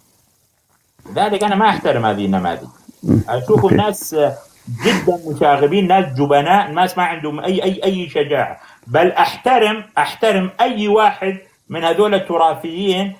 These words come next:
Speaker 1: من ناحية الشجاعة أكثر منه.
Speaker 2: مم.
Speaker 1: ولكن أنا ما عندي مشكلة، خلاص، أنت، أنت هذا وضعك، خلاص، روح، روح عيش حياتك وترف فكرك في مكان بعيد عني. أنا مش ملزم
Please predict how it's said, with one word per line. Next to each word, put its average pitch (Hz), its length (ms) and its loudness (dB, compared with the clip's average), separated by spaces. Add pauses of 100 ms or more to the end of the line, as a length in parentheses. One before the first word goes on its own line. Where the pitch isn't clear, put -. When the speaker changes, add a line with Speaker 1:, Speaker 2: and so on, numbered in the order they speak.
(160)
Speaker 1:
من 151 180 -8
ناحية 185 420 0
الشجاعة 196 580 -2
أكثر 202 260 -6
منه. 127 260 -12 (1700)
Speaker 2:
مم. 120 260 2
Speaker 1:
ولكن 185 380 -2
أنا 185 140 0
ما 170 80 -2
عندي 156 220 -4 (100)
مشكلة، 135 340 -4
خلاص، 139 300 2
أنت، - 280 -2 (460)
أنت 165 160 -4
هذا 151 520 4
وضعك، 127 360 0
خلاص، 127 320 -4
روح، 143 160 0 (640)
روح 160 200 0
عيش 175 380 0
حياتك 143 520 2
وترف 143 500 2 (600)
فكرك 175 420 0
في 147 120 -6
مكان 151 340 -2
بعيد 143 260 -2
عني. 117 340 -4
أنا 175 180 0
مش 190 260 -4
ملزم 160 540 -2